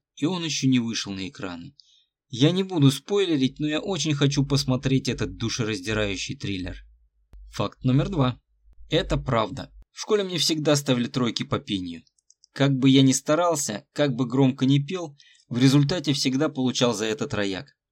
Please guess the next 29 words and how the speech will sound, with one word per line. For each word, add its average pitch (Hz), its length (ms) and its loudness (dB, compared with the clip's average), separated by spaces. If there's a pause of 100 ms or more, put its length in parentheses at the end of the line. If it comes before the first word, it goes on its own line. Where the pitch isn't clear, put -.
А 156 100 -4
спустя 151 340 -4
какое-то 147 440 0
время, 165 420 0
уже 117 180 -2
после 127 280 -4
школы 120 360 -4
и 117 40 0
института, 120 640 -6 (320)
я 143 360 -2
действительно 147 560 -2
выиграл 135 380 4
кухню 127 360 -2
лета 107 440 -2
на 107 160 -8
дне 127 180 0
рождения 120 400 -2
строительного 123 460 -2
магазина. 98 560 -6 (200)
И 120 120 -6
мне 135 240 8
действительно 131 600 0
аплодировали 113 520 -2
стоя 110 300 -4
все, 170 280 -6
кто - 200 -10
слышал 123 340 -4
мое 113 240 -4
исполнение. 113 640 -4